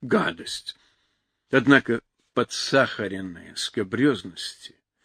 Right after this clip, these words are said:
и элегантные глупости как раз тогда входили в моду. Или как назвать беседу на тему «Кто придумал одежду?». Причём хозяйка салона, где происходила эта беседа, ответила серьёзнейшим образом.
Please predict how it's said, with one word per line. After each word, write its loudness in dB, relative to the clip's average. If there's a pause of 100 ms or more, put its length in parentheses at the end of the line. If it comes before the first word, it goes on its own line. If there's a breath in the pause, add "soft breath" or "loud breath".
(220)
и -4
элегантные 2
глупости -2 (340)
как -4
раз 0
тогда 0
входили -4
в -8
моду. -10 (1000)
Или 6
как 2
назвать 2
беседу 2 (160 soft breath)
на 4
тему 0 (200 soft breath)
«Кто 10
придумал 4
одежду?». 4 (340 loud breath)
Причём 6
хозяйка 4
салона, 6 (220 loud breath)
где 2
происходила 0
эта -10
беседа, 4 (160 soft breath)
ответила 6
серьёзнейшим 4
образом. 0